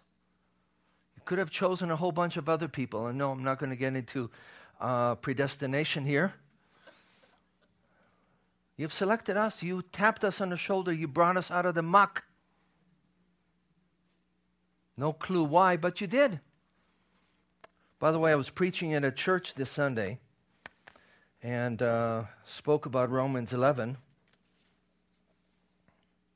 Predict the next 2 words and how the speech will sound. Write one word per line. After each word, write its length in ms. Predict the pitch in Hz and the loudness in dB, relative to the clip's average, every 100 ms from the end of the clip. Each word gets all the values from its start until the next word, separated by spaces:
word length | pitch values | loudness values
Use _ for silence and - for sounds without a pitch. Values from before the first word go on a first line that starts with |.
| _ _ _ _ _ _ _ _ _ _ _ _ _ _ _ _ _ _ _ _ _ _ _ _ | _ _ _ _ _ _ _ _ _ _ _ _ _ _ _ _ _ _ _ _ _ _ _ _
And 320 | 110 123 127 | -6 -2 -2
of, 80 | 123 | -4